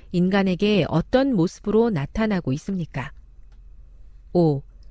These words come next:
바울은 예수님이 단순히 창조에 사용된 도구가 아니라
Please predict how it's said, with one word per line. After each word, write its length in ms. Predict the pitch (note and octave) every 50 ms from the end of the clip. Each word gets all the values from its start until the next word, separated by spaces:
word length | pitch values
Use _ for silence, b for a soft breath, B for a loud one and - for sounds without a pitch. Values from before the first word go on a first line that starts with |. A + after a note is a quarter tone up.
| - - - - - - - - - -
바울은 760 | - A3 G#3+ G#3+ A3 A3+ B3+ C4 C4 B3 G3+ C3+ - - -
예수님이 720 | F#3 G#3 G#3+ - - B3+ B3 A#3+ B3+ B3+ B3 G#3+ E3 C#3
단순히 560 | - - F#3+ G3+ G#3+ - C4 B3+ C4+ C#4 C4+
창조에 720 | - - - - D#4 D4+ D4+ C#4+ - D4 C#4+ C#4+ C#4+ C#4+ C#4
사용된 600 | - - - C#4 C4+ C4+ C4 A#3+ C4 C4 C4 B3+
도구가 460 | - - G#3+ A3 G#3 A#3 A3+ A3+ A#3+
아니라 420 | A3+ F#3+ E3+ D#3 D3 C#3 C#3 C#3+